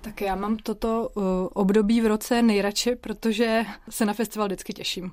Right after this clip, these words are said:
Vlastně, uh, festival připravujeme celý rok, takže tady to je opravdu jako vyvrcholení našich celoročních snažení a, uh, těším se nejenom na filmy, které jsme vybrali, ale samozřejmě i na hosty a nejvíc úplně na publikum a na to, co bude říkat, na to, co jsme jim připravili.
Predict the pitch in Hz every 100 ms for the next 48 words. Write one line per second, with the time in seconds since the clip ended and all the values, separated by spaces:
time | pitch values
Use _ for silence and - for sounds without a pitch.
0 | - 196 - 196 190 - - - - 196
1 | 185 202 202 214 208 208 202 202 208 208
2 | 208 214 208 180 - 202 180 202 190 190
3 | 196 196 196 185 190 202 196 185 - 196
4 | 202 208 202 202 - - - 196 196 -
5 | 220 202 214 - 202 202 196 220 214 214
6 | 190 208 208 214 214 214 214 - 196 196
7 | 190 190 190 190 - - - 190 180 180
8 | 208 - 208 220 196 196 202 196 190 170
9 | 180 - 196 202 214 196 220 190 185 196
10 | 196 196 196 185 - 185 190 190 196 202
11 | 185 185 - - 190 - 180 180 175 175
12 | 175 175 185 - 185 185 170 185 180 175
13 | 175 180 180 170 180 - 190 185 185 180
14 | 180 170 180 185 - 180 180 - - 170
15 | 170